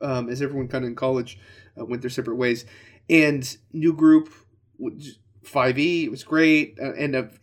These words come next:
you know, every year or so, I'd be like, "Hey, you guys wanna try something else out? You know, you wanna do our next campaign this? You wanna do this?" And it was always just like, "No, five E works."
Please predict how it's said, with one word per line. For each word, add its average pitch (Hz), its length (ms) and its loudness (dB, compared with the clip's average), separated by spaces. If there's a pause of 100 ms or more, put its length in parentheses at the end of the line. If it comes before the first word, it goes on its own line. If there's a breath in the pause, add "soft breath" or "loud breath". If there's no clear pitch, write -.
you - 140 -6
know, 123 140 -2
every 147 300 2
year 156 340 6
or 170 60 4
so, 170 240 4
I'd 160 100 4
be 156 60 0
like, 143 120 0
"Hey, 247 120 0
you 185 140 -2
guys 165 300 -2
wanna 143 200 -4
try 123 180 -4
something 71 240 -14
else - 300 -18 (100)
out? 214 340 4
You 139 120 -6
know, 139 160 -2
you 139 120 -2
wanna 135 140 -4
do 127 80 -4
our 127 60 -4
next 143 260 -6
campaign 127 380 -10
this? 185 340 -4
You 135 80 -8
wanna 123 120 -6
do 160 100 -2
this?" 165 80 -10 (200 loud breath)
And 127 120 -4
it - 20 0
was 120 160 -4
always 151 240 -2
just 131 100 -10
like, 120 120 -14
"No, 170 160 -4
five 147 280 -10
E 151 220 -8 (320)
works." - 460 -6